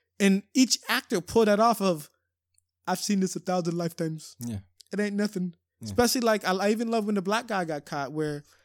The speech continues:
Speaker 1: he, he still had the arrogance of, "I've been caught a thousand times." Even his, uh, the other fingers were like, "He's been caught before."
Speaker 2: He'll be fine. We'll
Speaker 1: He'll
Speaker 2: see
Speaker 1: be
Speaker 2: him.
Speaker 1: cool.
Speaker 2: Yeah, we'll see him in a few.
Speaker 1: But they didn't have that new age concept with that old age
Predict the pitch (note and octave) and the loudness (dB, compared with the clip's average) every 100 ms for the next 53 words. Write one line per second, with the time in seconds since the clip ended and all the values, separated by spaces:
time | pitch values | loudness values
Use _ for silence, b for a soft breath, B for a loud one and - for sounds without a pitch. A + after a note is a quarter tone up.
0 | b b _ - G#3+ G#3+ F#3+ G3 C4 A3+ | b b _ 0 0 4 2 2 2 0
1 | A#3 G#3 G#3 A3 G3+ F#3 F#3 D#3 - A3+ | 0 0 -2 0 0 0 -2 -2 -4 -4
2 | D3+ D3 C#3 - F3 D#3+ _ D3 - D#3+ | -2 -6 -6 -2 -2 -2 _ -12 -6 -2
3 | D#3 D#3 D#3 D3 D3 D#3+ D3 C#3+ C#3 G#3 | 0 0 -2 -8 -8 -8 -6 -8 -4 0
4 | A3 A#3+ b b b A3 G3 F#3+ _ F3+ | 2 0 b b b 0 0 -2 _ -4
5 | F#3+ G#3+ A3+ - C4+ B3+ F3+ E3+ F#3 C#4+ | 2 4 4 2 2 2 2 0 0 0
6 | F#3 D#3+ E3 D3+ D3 C3+ E3 E3+ E3 E3 | 0 -2 -2 -2 -2 -4 0 2 2 2
7 | C3+ A#2 G#2+ G#2+ C#3+ C#3 - A#2+ G#3 G3 | 0 0 -4 -4 -4 -2 0 2 4 6
8 | G3 G3+ D#3+ D#3+ D#3 B2+ A2 A2 F#2+ _ | 4 4 2 2 0 0 -2 -4 -8 _
9 | _ _ F#3 E3 F#3 - _ - F#3+ G#3+ | _ _ -2 0 0 -4 _ 4 6 6
10 | G#3 G#3+ G3+ F3+ E3+ F3 G#3+ A3 G#3 F#3+ | 4 4 4 2 2 4 4 4 2 2
11 | - - A3+ A3 G#3+ F#3 E3+ E3 - F3+ | -2 -6 -4 -2 -2 -2 -2 -2 0 2
12 | F3+ F3+ F3+ E3+ D3+ | 2 0 -2 -4 -6